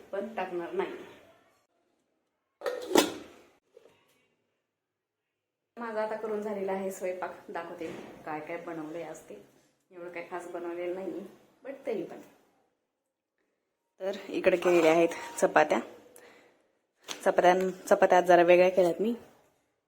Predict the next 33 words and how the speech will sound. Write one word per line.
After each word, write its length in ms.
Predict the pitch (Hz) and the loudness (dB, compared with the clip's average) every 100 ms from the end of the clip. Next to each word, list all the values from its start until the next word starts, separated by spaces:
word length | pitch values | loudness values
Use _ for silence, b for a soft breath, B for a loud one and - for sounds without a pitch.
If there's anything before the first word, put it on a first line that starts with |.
| _ | _
चपात्यामध्ये 520 | 202 196 190 190 180 | -14 -10 -8 -8 -6
आज 180 | 175 175 - - _ _ _ _ _ _ | -6 -8 -12 -20 _ _ _ _ _ _
ओवा 220 | 175 175 | -10 -8
टाकलाय, 420 | 165 160 165 165 180 - _ _ | -8 -8 -10 -10 -12 -18 _ _
कोथिंबीर 380 | - 170 180 170 | -18 -14 -10 -10
टाकली, 300 | 165 160 170 180 - | -10 -12 -14 -14 -18
चिली 200 | 196 170 | -16 -14
फ्लेक्स 320 | 156 160 160 - | -12 -14 -16 -16
टाकले 280 | 160 156 - _ _ _ _ _ _ _ | -14 -14 -16 _ _ _ _ _ _ _
आणि 160 | - 214 | -20 -14
मीठ 220 | 202 175 | -12 -12
टाकले, 260 | - - - | -14 -18 -20
तेल 460 | - _ - 208 - | -20 _ -8 -6 -6
टाकले. 300 | - 160 170 | -14 -16 -10
एवढं 180 | 165 156 | -8 -8
सगळं 200 | 160 156 | -10 -12
टाक-, 380 | 156 - - | -12 -16 -18
का-, 200 | 180 165 | -14 -14
टाकून 300 | 180 170 220 | -12 -10 -8
चपात्या 320 | 277 - - - | -6 -6 -8 -10
केल्यात 220 | 156 151 | -12 -12
आज. 120 | 208 - b b b _ | -14 -18 b b b _
पुऱ्या 160 | 285 | -10
पण 160 | 285 294 | -6 -6
करू 140 | 294 | -4
शकले 280 | 294 294 208 | -6 -6 -6
असते, 260 | 208 - 254 - - | -8 -6 -10 -10 -18
पण 140 | 175 180 | -16 -14
म्हणलं 420 | 180 175 175 214 - 214 | -14 -10 -10 -10 -14 -8
डाळ 220 | 185 185 | -4 -4
तडका 260 | 180 175 160 | -4 -6 -6
आहे 120 | 175 | -8
त्याच्यामुळं 360 | 170 151 160 | -8 -10 -12